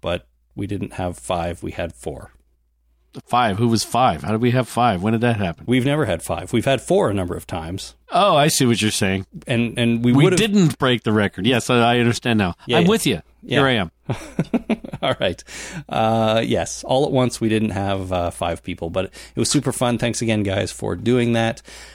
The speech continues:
Speaker 1: Um, and Jason, you're back. You're back for, to, to wrap things up here.
Speaker 2: Super,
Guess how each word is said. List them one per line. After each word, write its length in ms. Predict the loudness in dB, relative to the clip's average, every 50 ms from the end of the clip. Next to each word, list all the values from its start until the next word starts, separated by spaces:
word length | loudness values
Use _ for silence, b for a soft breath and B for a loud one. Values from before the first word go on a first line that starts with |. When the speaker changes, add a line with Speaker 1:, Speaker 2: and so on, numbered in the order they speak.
| B B B _ -4
Speaker 1:
Um, 580 | -2 -2 0 0 0 0 0 0 0 -2 -4 -6
and 540 | -4 -2 -2 0 -2 -2 -4 -6 -10 -10 -6
Jason, 280 | -4 -4 -2 0 2 2
you're 120 | 2 2
back. 380 | 0 0 0 -2 -4 -4 -10 -20 _ _ _ _
You're 120 | -4 -2 0
back 300 | 0 0 0 0 -4 -4
for, 480 | 0 2 2 4 4 2 0 -2 -4 -2
to, 240 | 0 0 0 0 -2
to 140 | -2 0
wrap 200 | 0 0 0 0
things 200 | -2 -2 0 0
up 160 | 0 -2 -2 -2
here. 220 | -2 -2 -2 -4 -8 _ _ _ _ _ _ _ _ _ _ _ _ _
Speaker 2:
Super, 460 | -8 -2 -2 0 0 0 0 -2 -2